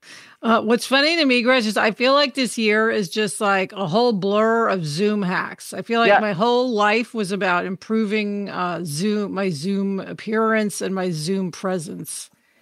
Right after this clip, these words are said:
Speaker 2: Yeah, we talked about using the night setting to make yourself look better.
Speaker 1: On Happier in Hollywood, Sarah and I talked about the touch up your appearance
Speaker 2: Yes.
Speaker 1: button, which if people don't know about,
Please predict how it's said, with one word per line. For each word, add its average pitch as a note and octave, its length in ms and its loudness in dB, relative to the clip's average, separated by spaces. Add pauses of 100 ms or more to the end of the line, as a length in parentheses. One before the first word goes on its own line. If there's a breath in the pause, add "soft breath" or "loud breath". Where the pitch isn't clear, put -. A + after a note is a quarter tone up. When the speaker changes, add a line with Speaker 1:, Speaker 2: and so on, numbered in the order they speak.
(140)
Speaker 2:
Yeah, G#3 120 6
we G3+ 160 4
talked G#3 360 4
about F3+ 480 4
using F3+ 760 0
the E3+ 140 0
night E3 320 2
setting F#3+ 800 2
to G#3 200 2
make F#3 220 4
yourself F#3 360 0
look F3 160 0
better. E3+ 520 4
Speaker 1:
On A3+ 120 2
Happier B3 520 2
in A#3 40 2
Hollywood, G3+ 640 2
Sarah G#3+ 300 0
and G#3 80 0
I G#3 100 0
talked G3+ 380 0
about F#3+ 360 0
the G3 60 -6
touch A3 380 -2
up A3 160 -2
your F#3+ 140 -4
appearance G#3+ 840 -4
Speaker 2:
Yes. A#3 440 4
Speaker 1:
button, A#3 360 2
which B3 200 2
if B3+ 120 0
people D#4+ 360 2
don't C#4 340 4
know C4+ 280 4
about, G3+ 520 4